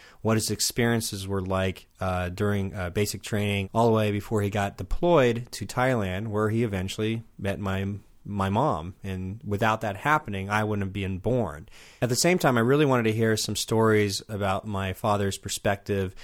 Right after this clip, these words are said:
in terms of, uh, movies and when he was growing up and, like, sort of what that theater experience was like.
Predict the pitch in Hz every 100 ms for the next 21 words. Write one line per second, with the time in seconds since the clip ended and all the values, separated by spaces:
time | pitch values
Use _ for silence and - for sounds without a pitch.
0 | - - - 101 - 107 98 95 101 92
1 | 90 - 98 90 95 131 139 113 78 -
2 | - 104 98 104 104 - 113 104 101 101
3 | 95 95 92 90 87 - 98 98 95 90
4 | - 104 98 90 - 101 95 - 92 98
5 | 95 90 -